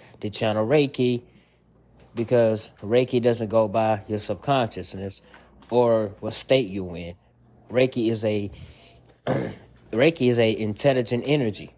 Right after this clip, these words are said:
pretty much. And also, I have come to the conclusion that the law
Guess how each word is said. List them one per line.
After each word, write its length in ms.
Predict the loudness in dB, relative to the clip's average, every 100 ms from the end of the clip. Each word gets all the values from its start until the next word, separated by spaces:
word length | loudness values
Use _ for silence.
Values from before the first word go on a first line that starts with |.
| _ _ _ -12 -12 _ _ _ _ _ _ _ _ _ _ _ _ _ _ -4
pretty 240 | 0 2
much. 520 | 0 -2 -4 -8 -12 -14 _ _ _ _ _ _ _ _ _ _ _ _ _ -20 _ -2
And 320 | 2 2 2
also, 720 | 2 2 4 4 4 2 -4 -14 _ _ _ -6
I 100 | -2
have 240 | 0 0 0
come 240 | 0 0
to 120 | 0 0
the 160 | 0
conclusion 760 | -2 -4 2 2 2 0 -4 -6 -14 -20 -20 -12
that 640 | 0 4 4 0 -10 -8 0
the 120 | 0
law 520 | 4 4 4 2 0